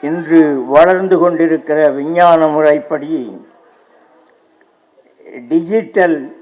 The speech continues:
முறையிலே தயாரித்து வெளியிடுவதற்கு, நாற்பத்தைந்து ஆண்டுகளுக்கு முன்னால் கதை எழுதி தயாரித்த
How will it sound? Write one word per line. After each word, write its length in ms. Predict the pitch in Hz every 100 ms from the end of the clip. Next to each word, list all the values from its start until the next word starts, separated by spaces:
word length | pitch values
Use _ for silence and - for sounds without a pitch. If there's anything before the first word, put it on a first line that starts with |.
| -
முறையிலே 880 | 143 160 170 165 160 160 147 139 131
தயாரித்து 1080 | 151 151 165 131 151 139 160 165 131 - - _ _ _ _ _ _ _ _ _ _ _ _ -
வெளியிடுவதற்கு, 1300 | 147 170 180 175 170 160 160 160 - - 151 127 131 - _ _ _ _ _ _ _ _ _ _ _ _ _ _ _
நாற்பத்தைந்து 920 | 135 170 170 196 - 175 160 156 160
ஆண்டுகளுக்கு 720 | 156 190 180 175 165 165 170
முன்னால் 640 | 160 160 165 156 147 151 -
கதை 340 | 151 156 180
எழுதி 600 | 175 170 147 156 147 135
தயாரித்த 960 | 151 156 170 170 151 139 - 139 98